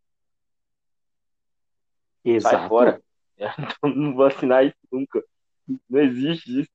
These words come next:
Speaker 2: Qual que é o sentido?
Speaker 1: Então, tipo, eu, eu espero que chegue. Ah, é igual o serviço do, os serviços Plus, assim, de, de videogame, pô.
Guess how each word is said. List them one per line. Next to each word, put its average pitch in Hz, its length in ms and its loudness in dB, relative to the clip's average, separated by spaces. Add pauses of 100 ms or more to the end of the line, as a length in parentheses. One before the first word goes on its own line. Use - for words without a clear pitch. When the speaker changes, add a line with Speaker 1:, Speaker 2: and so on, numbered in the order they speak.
(180)
Speaker 2:
Qual 143 180 4
que 156 60 0
é 160 40 6
o 151 60 2
sentido? 143 580 -8
Speaker 1:
Então, 139 300 -2
tipo, - 240 -12 (640)
eu, 143 260 2 (1080)
eu 127 100 0
espero 131 440 -2
que 175 100 -8
chegue. 160 680 -2
Ah, 185 200 -2
é 107 60 0
igual 117 540 0
o - 60 -6
serviço 160 520 -6
do, 135 580 -4 (300)
os 123 100 -12
serviços 123 540 -4
Plus, 117 400 0
assim, 107 320 -8
de, 113 460 -4
de 101 160 -12
videogame, 117 580 -2
pô. - 240 -16